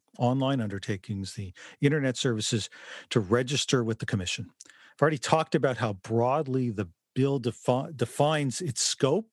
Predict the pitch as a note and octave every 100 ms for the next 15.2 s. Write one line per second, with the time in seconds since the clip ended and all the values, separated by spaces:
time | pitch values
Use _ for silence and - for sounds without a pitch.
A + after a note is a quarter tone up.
0 | - A2+ F#2+ - C3 A#2 - A2+ A2+ B2+
1 | A#2 - A#2+ A2+ G#2+ - A2 G#2 A2+ F#2+
2 | - - - - G#2+ F#2+ G2+ A2+ A#2+ -
3 | G#2+ A2 - A2+ G#2+ G#2 A2 G#2 - A#2+
4 | G#2 G#2 G2 G2 G2+ - - - _ -
5 | E3 F#3 C#3+ G#2+ - B2+ A2+ B2+ A#2+ -
6 | B2 A2 A#2 G2+ A2 C#3 A2 B2+ A2+ -
7 | - A2+ G#2+ G2 - - - A#2 G2+ G#2+
8 | G#2 - - G#2 A#2+ G#2+ - G#2+ F#2+ -
9 | G#2+ - - - E2+ _ _ _ _ -
10 | C#3 B2 F3 C3+ D#3+ E3 D3 C#3 D3 A#2+
11 | - A2+ G#2 G#2 A2 G2+ - C#3+ _ -
12 | - A#2 G#2+ G#2+ - C#3 C#3 - A2+ G#2
13 | - A2+ G#2 G2 G#2+ F2+ F2 - D#3 -
14 | F3 - E3+ D3+ C#3+ C#3 C3+ C3 G2+ -
15 | - F2+